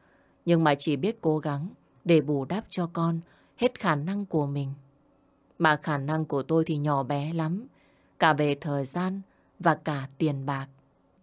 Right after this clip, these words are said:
Từ hôm cái Mai tới nhà tôi tới nay, mấy lần toàn bảo tôi bỏ Hoàng đi.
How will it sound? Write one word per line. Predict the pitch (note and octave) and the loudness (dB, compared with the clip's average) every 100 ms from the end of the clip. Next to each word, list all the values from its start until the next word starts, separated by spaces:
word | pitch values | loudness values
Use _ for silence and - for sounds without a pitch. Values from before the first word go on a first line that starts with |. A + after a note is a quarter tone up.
| _ _ _ _ _ _ | _ _ _ _ _ _
Từ | E3+ D3 | 2 2
hôm | D3+ D3 | 2 -2
cái | D3 E3+ | 0 0
Mai | E3 D3+ D3 | 2 0 -2
tới | D#3 E3+ | -2 -2
nhà | D3 B2+ | 0 -2
tôi | C3+ D3+ | -2 -4
tới | D3 E3+ | -2 -4
nay, | D#3 D3+ D3 _ _ _ _ - | -2 -4 -6 _ _ _ _ 0
mấy | D3 D#3+ | 2 4
lần | F3 C#3 C3 | 2 0 -2
toàn | D3 C#3 C3 | -2 -2 -2
bảo | C3 B2 | -4 -4
tôi | D3+ D#3 D#3+ _ - | -4 -6 -6 _ 4
bỏ | D3 | 4
Hoàng | B2+ C#3 C3 B2+ | 4 -2 -4 -4
đi. | D3+ D#3+ | -4 -4